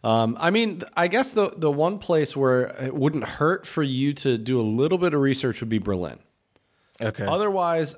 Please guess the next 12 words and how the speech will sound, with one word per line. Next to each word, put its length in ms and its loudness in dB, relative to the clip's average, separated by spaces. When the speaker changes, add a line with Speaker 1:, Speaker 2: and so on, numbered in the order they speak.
Speaker 1:
Prague 580 -2
will 200 0
be 100 -2
fine. 560 -2
Um, 220 -2
there's 180 -2
so 200 0
many 200 2
great 260 0
places 380 -4
in 100 -8
Prague. 460 -2